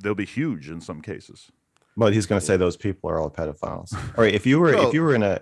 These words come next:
Speaker 2: if you got in a plane crash,
Speaker 3: It's the pre-,
Speaker 2: Very
Speaker 3: like,
Speaker 2: Wait, I
Speaker 3: pubescent,
Speaker 2: wanna,
Speaker 3: right? You know, and that's
Speaker 2: I
Speaker 3: what
Speaker 2: wanna
Speaker 3: people
Speaker 2: ask
Speaker 3: have
Speaker 2: you,
Speaker 3: an issue with.
Speaker 2: I wanna ask you a hypothetical question.
Speaker 3: Sure.
Speaker 2: Well, you said seven, you said, "I'm a pedophile 'cause I'm attracted to seventeen-year-olds."
Speaker 3: Yeah, of course.
Speaker 2: Okay.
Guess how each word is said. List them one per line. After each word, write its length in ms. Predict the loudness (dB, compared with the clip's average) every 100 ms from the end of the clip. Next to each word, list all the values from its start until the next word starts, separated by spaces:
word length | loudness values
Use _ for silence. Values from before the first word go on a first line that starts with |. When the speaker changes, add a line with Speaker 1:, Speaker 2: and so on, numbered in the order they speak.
| -8
Speaker 2:
if 200 | -10 -6
you 40 |
got 120 | 0 2
in 60 |
a 60 | 0
plane 300 | -2 -4 -4
crash, 520 | -6 -10 -10 -14 -20 _ _ _ _ _ _ _ _
Speaker 3:
It's 120 | -18 -6
the 120 | -6
pre-, 220 | -6 0
Speaker 2:
Very 120 | 2
Speaker 3:
like, 200 | 2 -6 -12
Speaker 2:
Wait, 60 | _ _ -10
I 60 |
Speaker 3:
pubescent, 360 | 0 2 4 4
Speaker 2:
wanna, 220 | 2 2
Speaker 3:
right? 320 | -2 -2 -4
You 60 | -6
know, 200 | -4 -6 -10 _ _ -2
and 100 | 0
that's 100 | 2
Speaker 2:
I 20 |
Speaker 3:
what 60 | 0
Speaker 2:
wanna 100 | 0
Speaker 3:
people 120 | -2
Speaker 2:
ask 20 |
Speaker 3:
have 80 | -4
Speaker 2:
you, 60 | -6
Speaker 3:
an 40 |
issue 160 | -8 -12
with. 120 | -14
Speaker 2:
I 680 | _ _ _ _ _ _ -4
wanna 80 | -2
ask 120 | -2
you 80 | -2
a 20 |
hypothetical 540 | -2 -4 -4 -4 -6
question. 420 | -6 -6 -6 -12 -12
Speaker 3:
Sure. 260 | -10 -10 -12 _ _ _ _
Speaker 2:
Well, 120 | 2
you 80 | 2
said 280 | 0 -2 0
seven, 300 | 0 0 0
you 80 |
said, 200 | 0 0 -2
"I'm 140 | -4
a 60 | -4
pedophile 500 | 0 -2 0 -4 -4
'cause 100 | -6
I'm 80 | -10
attracted 360 | -8 -8 -8
to 80 | -8
seventeen-year-olds." 880 | -6 -6 -6 -8 -10 -8 -10 -12 -14
Speaker 3:
Yeah, 140 | -8 -6
of 100 | -6
course. 220 | -8 -12 _ _ _ _ _ -10 -8
Speaker 2:
Okay. 140 | -8